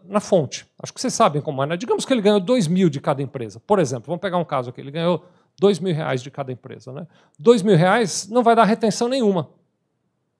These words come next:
né? Porque fica dentro dos mil novecentos e três. Você pega o rendimento de dois mil, tira a contribuição previdenciária, não dá isenção. Então, ele não pagou imposto de renda na fonte nenhuma dessas empresas. Como é rendimento recebido de pessoa jurídica,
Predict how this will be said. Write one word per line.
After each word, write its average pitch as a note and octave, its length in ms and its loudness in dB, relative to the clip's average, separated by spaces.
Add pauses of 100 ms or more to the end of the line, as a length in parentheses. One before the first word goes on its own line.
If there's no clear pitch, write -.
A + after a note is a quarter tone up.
(400)
né? D#3 240 -6
Porque D3+ 600 -4 (160)
fica F3 260 0
dentro F#3 380 0
dos F3 240 0
mil F#3+ 160 0
novecentos F#3+ 320 -2
e A3+ 60 -4
três. F3 220 -2
Você - 120 -4
pega C#3+ 220 0
o - 20 6
rendimento D3+ 360 2
de D3 40 -10
dois D#3+ 220 4
mil, B2+ 340 -2 (320)
tira E3+ 220 4
a - 20 -2
contribuição D3+ 480 -2
previdenciária, D#3 840 -2 (200)
não F3+ 300 -10
dá F3 340 -2
isenção. F3+ 540 -4 (380)
Então, G3 200 2
ele G#3+ 160 2
não B3 140 4
pagou G#3+ 260 6
imposto A3+ 280 2
de F#3+ 80 2
renda G#3+ 200 2
na F#3+ 120 2
fonte A3+ 320 -6
nenhuma A3+ 360 0
dessas C#3 320 -6
empresas. - 560 -16 (1300)
Como D4 240 4
é G#3 80 6
rendimento E3+ 480 4
recebido D3 420 -2
de B2+ 80 -10
pessoa C#3 340 -4
jurídica, E3+ 640 -2